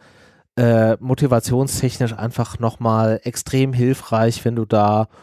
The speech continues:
ohne großes Heckmeck mit nem, mit nem soliden, ähm, Sieg am Ende des Tages runter, äh, aus dem, aus dem Spiel rausgehst, das wollte ich sagen,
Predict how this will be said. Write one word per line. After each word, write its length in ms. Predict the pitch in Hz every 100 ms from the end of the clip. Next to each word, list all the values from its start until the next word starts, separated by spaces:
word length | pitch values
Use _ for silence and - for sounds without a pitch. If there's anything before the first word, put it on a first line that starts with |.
| _ _
ohne 280 | 151 165 175
großes 460 | - 151 147 147 -
Heckmeck 580 | 131 - 127 123 - -
mit 240 | 135 -
nem, 480 | 127 123 123 127 110
mit 200 | 131 -
nem 180 | 135 127
soliden, 840 | 131 127 135 175 165 160 156 160 - _ - _ _
ähm, 600 | 131 127 127 123 123 -
Sieg 460 | 127 117 147 170 -
am 140 | 127
Ende 340 | 123 131 139 131
des 140 | 123
Tages 420 | - 120 120 120
runter, 600 | 127 170 175 151 147 147 - -
äh, 400 | 90 120 98 107
aus 160 | 95 -
dem, 260 | 131 127
aus 140 | 117 -
dem 120 | 123
Spiel 200 | - 120
rausgehst, 500 | 113 147 - 175 170
das 160 | 165 -
wollte 160 | 156
ich 80 | 143
sagen, 400 | 151 139 135 143